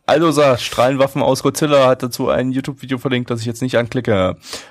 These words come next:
Äh, ja, Firebird fand auch die ersten zwei Minuten mit dem Drachen gut. Devi. Und Devi. Und, äh,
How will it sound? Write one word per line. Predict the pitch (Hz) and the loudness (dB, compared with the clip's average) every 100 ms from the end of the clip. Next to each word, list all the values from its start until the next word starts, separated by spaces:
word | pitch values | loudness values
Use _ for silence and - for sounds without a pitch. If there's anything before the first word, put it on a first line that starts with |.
| - | -2
Äh, | |
ja, | 123 120 117 117 117 117 113 113 113 113 117 117 110 _ _ _ 110 104 | 4 6 6 6 6 4 4 4 2 0 0 -2 -4 _ _ _ 2 2
Firebird | 104 127 120 123 | 2 0 2 -2
fand | 127 113 | -4 -4
auch | 110 | -2
die | 113 | -2
ersten | 117 117 | -2 0
zwei | 117 | 0
Minuten | 117 117 117 | 2 0 0
mit | 113 107 | 0 0
dem | 110 | 0
Drachen | - 120 127 | -2 -4 -2
gut. | 127 120 - | -2 -4 -2
Devi. | 117 123 127 123 110 _ _ - _ _ _ _ _ _ _ _ | -2 0 -2 -2 -6 _ _ -20 _ _ _ _ _ _ _ _
Und | - 110 110 | -4 -2 0
Devi. | 113 120 123 123 - _ _ _ _ _ _ _ _ _ _ | 0 2 -2 -2 -8 _ _ _ _ _ _ _ _ _ _
Und, | - 104 104 101 - - | -4 0 0 -2 -6 0
äh, | 98 104 104 101 | 2 4 4 4